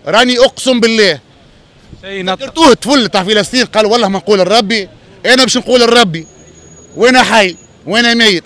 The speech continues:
Speaker 1: وأنا نمشي، وأنا آه". دموعنا في عينينا، تعبنا، ملينا، كلينا، والله العظيم، و-، والقرآن والرحمن.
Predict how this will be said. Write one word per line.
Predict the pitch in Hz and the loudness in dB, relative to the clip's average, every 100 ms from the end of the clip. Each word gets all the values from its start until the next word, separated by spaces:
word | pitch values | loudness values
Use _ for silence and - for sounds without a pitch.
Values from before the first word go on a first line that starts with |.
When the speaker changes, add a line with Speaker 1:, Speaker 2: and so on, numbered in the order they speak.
| - - - - | -12 -20 -20 -14
Speaker 1:
وأنا | 160 240 240 | -6 -4 -2
نمشي، | 247 220 160 156 - | 0 0 -2 -10 -16
وأنا | 151 220 240 190 | -6 -2 -2 0
آه". | 277 220 196 196 170 - - _ _ _ - | 2 2 0 -4 -8 -20 -20 _ _ _ -14
دموعنا | 156 196 269 277 254 | -8 -2 2 2 0
في | 214 233 | 0 2
عينينا، | 240 240 208 175 160 156 - 254 - | 2 2 -2 -4 -12 -16 -10 -8 -2
تعبنا، | 196 233 175 165 - - - | 0 0 -2 -10 -16 -20 -8
ملينا، | 196 233 262 202 170 | -4 0 0 0 -4
كلينا، | 202 214 226 262 247 208 - - - - - - | -4 -2 0 0 0 -4 -10 -20 -20 -20 -20 -6
والله | 180 294 254 202 | 0 2 2 0
العظيم، | 240 220 214 214 160 175 | 0 0 0 -2 -2 -8
و-، | |
والقرآن | 233 254 - 220 226 254 | -4 -4 -2 -2 0 2
والرحمن. | 254 254 202 202 | 2 0 0 -4